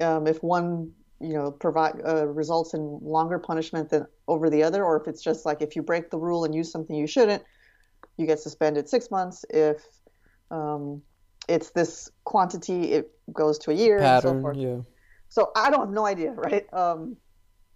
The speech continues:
Speaker 1: so I think there will be a stripping of the belt and a suspension, but, you know, that's up to the, I guess it's up to, who makes the final <laughs> decision? Is it usada makes a recommendation, U F C
Speaker 2: So do
Speaker 1: decides, or?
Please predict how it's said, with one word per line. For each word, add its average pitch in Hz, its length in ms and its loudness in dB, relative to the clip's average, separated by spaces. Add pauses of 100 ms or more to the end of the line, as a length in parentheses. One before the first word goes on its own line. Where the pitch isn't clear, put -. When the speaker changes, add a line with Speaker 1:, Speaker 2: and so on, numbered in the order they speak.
(360)
Speaker 1:
so - 120 -4
I 190 80 4
think 254 160 -2
there 196 120 2
will 185 120 -2
be 175 300 -8 (240)
a 151 300 -4
stripping 196 360 -6
of 180 60 -4
the 175 60 -6
belt 160 440 0
and 156 380 -6
a 165 80 -6
suspension, 160 760 -4 (1300)
but, 151 360 2 (220)
you 165 100 -8
know, 139 240 -8
that's 151 160 -2
up 156 140 -4
to - 80 -6
the, 143 360 0 (300)
I 143 40 -4
guess 156 220 0
it's 135 100 -8
up 156 180 0
to, 147 340 2 (420)
who 349 100 0
makes 339 200 4
the 247 100 -10
final 240 220 2
<laughs> 208 100 -2
decision? 156 440 -2
Is 160 160 -4
it 170 140 -8
usada 180 420 -2
makes 180 200 -8
a 185 60 -4
recommendation, 170 680 -4
U 170 140 -2
F 165 100 0
C 165 440 -2 (540)
Speaker 2:
So 170 440 0
do 151 80 -8
Speaker 1:
decides, 185 600 4
or? 160 380 2